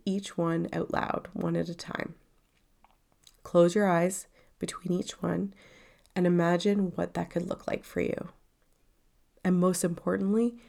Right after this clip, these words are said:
pay attention to your body. What makes your heart skip a beat or brings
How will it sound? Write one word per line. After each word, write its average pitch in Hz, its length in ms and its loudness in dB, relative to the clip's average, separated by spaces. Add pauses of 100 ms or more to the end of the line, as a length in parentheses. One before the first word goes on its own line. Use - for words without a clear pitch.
(200)
pay - 180 -4
attention 190 480 -2
to - 80 -14
your 208 140 -2
body. 170 540 -6 (920)
What 190 220 4
makes 254 340 2
your 226 100 -12
heart - 340 0
skip - 260 -2
a 170 60 4
beat - 300 -8 (720)
or 175 240 4
brings 185 500 2